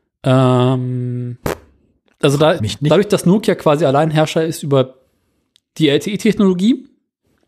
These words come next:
Speaker 1: und die Patente darauf, muss Nokia, ist Nokia dazu verpflichtet, jedem Interessenten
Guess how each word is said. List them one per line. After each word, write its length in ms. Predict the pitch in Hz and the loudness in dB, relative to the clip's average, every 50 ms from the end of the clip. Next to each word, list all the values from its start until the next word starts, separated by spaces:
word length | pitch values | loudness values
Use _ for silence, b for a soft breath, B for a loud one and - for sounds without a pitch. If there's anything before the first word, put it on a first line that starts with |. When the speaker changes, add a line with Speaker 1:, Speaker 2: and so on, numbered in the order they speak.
| _ _ _ _ _ _ _ _ _ _ _ _ _ - - | _ _ _ _ _ _ _ _ _ _ _ _ _ -8 -6
Speaker 1:
und 60 | 135 | -6
die 60 | 120 | -4
Patente 300 | 127 120 - 170 165 185 | -2 -2 -2 -2 -2 0
darauf, 320 | 175 160 143 151 147 - - | -2 0 0 0 -2 -2 -2
muss 300 | 139 156 214 240 233 - | 2 2 2 2 2 2
Nokia, 280 | 143 143 185 202 - - | 2 2 2 2 -2 -8
ist 100 | - - | -4 -2
Nokia 240 | 160 160 - 165 139 | -2 0 2 0 0
dazu 140 | - - | 0 -4
verpflichtet, 720 | 135 143 139 - 180 220 - - - - 233 - - - b b b b b b b b b b b b b b b b b b b | -6 -6 -4 0 0 -2 -2 0 0 0 0 -2 -4 -20 b b b b b b b b b b b b b b b b b b b
jedem 280 | - 135 156 202 220 | 0 2 2 2 2
Interessenten 840 | 196 165 - - 143 - 151 156 190 - - 240 269 285 - _ _ | 2 0 0 0 0 0 0 0 -2 -2 -2 -2 -2 -2 -4 _ _